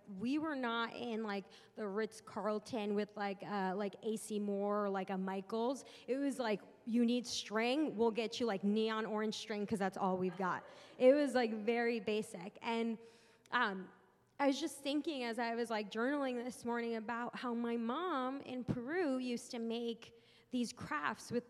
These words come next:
very little things. And I remember when I was putting it together, I was, like, thinking of my mom and thinking about God and how intentional he was to pass down that trait that I could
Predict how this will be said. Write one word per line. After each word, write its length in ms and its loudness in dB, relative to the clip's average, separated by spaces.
very 420 2
little 320 0
things. 600 -2
And 180 -4
I 80 -2
remember 500 -2
when 140 -2
I 80 -2
was 180 -4
putting 300 0
it 100 -6
together, 560 -4
I 160 -6
was, 180 -4
like, 240 -6
thinking 380 -2
of 80 -4
my 160 -4
mom 440 -2
and 200 -6
thinking 320 -4
about 340 -4
God 300 0
and 140 -2
how 260 -2
intentional 840 -2
he 180 2
was 360 4
to 120 -4
pass 380 -4
down 240 0
that 180 -4
trait 460 -2
that 100 -2
I 120 0
could 220 0